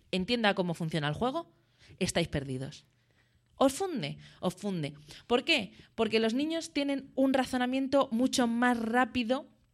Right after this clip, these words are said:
que el nuestro a nivel de incomprensión. A ver si lo explico bien.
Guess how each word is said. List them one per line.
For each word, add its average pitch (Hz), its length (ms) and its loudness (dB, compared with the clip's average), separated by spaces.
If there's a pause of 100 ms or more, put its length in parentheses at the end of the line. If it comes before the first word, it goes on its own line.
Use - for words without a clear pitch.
(280)
que 202 100 4
el 185 180 4
nuestro 165 580 0
a 226 100 4
nivel 277 420 0 (100)
de 247 400 -2 (240)
incomprensión. 160 1040 -2
A 165 160 -4
ver 214 120 0
si 214 100 -4
lo 190 60 4
explico 170 380 -6
bien. 120 280 -8